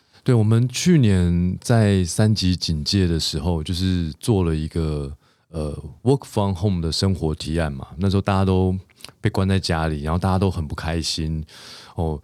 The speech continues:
有小孩的大概被小孩逼疯了，然后没有小孩的，光那个线上会议那些事情，就也把大家的这个工作的形态转变了很多。所以那时候我们就提出了一个P W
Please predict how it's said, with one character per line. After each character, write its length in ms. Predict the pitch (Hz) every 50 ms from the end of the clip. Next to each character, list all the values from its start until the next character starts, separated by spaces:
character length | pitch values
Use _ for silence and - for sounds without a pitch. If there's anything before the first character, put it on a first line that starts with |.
| - - _
有 160 | - 101 101
小 200 | 98 - 98 87
孩 220 | 82 80 80 78
的 100 | 78 85
大 120 | 85 80 98
概 160 | 98 95 98
被 180 | 92 - 101 95
小 140 | - 82
孩 100 | 76 76
逼 260 | 76 - - 87 85 87
疯 360 | 82 - 90 82 82 82 80
了， 160 | 78 76 73
然 160 | 73 80 76
后 180 | 85 92 95 87
没 140 | 82 95 113
有 100 | 131 143
小 220 | 131 - 104 85
孩 160 | 82 80 82
的， 260 | 82 85 85 82 78 80
光 280 | - - 104 107 107
那 60 | 110 110
个 280 | 101 101 98 92 85 - - - - - - -
线 240 | - - 131 113 107
上 220 | 101 113 107 104
会 200 | 85 110 107 107
议 40 | 104
那 140 | 104 104 101
些 160 | 95 101 101
事 240 | 92 - 110 104 92
情， 260 | - - 85 78 76
就 140 | 82 95 95
也 100 | 92 82
把 340 | - - 76 76 78 82 82 - _ _ _ _ _ _ _ _ _ _ _ _ _
大 120 | - 104
家 120 | 90 95 95
的 140 | 87 87 82
这 140 | 73 92
个 120 | 92 90 87
工 300 | 82 - 113 113 117 117
作 240 | 113 117 123 110 101
的 120 | 85 87
形 280 | 82 - - 85 78 80
态 320 | 92 95 95 92 85 80 78 - - - - - - - - _
转 180 | - - 76
变 160 | 78 104 101
了 80 | 98 92
很 220 | 82 87 80 73
多。 340 | 71 - 85 82 80 82 82 - - - - - -
所 100 | - 127
以 40 | 127
那 100 | 127 127
时 60 | 120
候 60 | 127
我 20 | 107
们 100 | 90 85
就 140 | 87 101 95
提 200 | - - - 87
出 220 | 82 - 95 95
了 60 | 92
一 20 | 90
个 140 | - 85 78 -
P 420 | _ - - - 135 131 131 131 127 127 -
W 540 | - 87 80 - 95 95 95 95 95 95